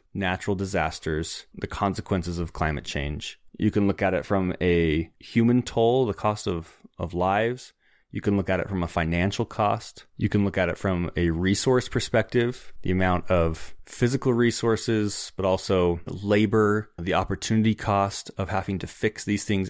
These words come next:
every time over and over and over again. You can also look at the effect that it has on supply chains. You know, we mentioned that earlier, but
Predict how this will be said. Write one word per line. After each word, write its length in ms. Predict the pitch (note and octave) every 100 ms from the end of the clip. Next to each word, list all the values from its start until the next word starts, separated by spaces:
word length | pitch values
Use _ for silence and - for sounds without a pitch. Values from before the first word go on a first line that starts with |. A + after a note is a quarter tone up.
| -
every 240 | A#2 G#2 G2
time 320 | G#2 G2+ G2
over 180 | F#2 F2+
and 80 |
over 120 | E2 F2+
and 120 | F2
over 160 | G#2+ A#2
again. 380 | A2 G#2+ G2+ -
You 280 | - B2+ C3
can 100 | C3+
also 200 | C3+ C3
look 140 | B2 A2+
at 80 |
the 100 | A#2
effect 380 | A2 - A2+ -
that 100 | A2
it 60 | G2+
has 260 | G#2 G#2+
on 380 | G2+ G#2 G2+ G2+ - -
supply 320 | F#2+ G#2+ G#2+
chains. 480 | - - - - -
You 80 | F2+
know, 60 |
we 100 | F2+
mentioned 320 | G2 G2+ A2 G2
that 120 | F#2
earlier, 340 | G2+ G2+ F#2
but 260 | E2 F2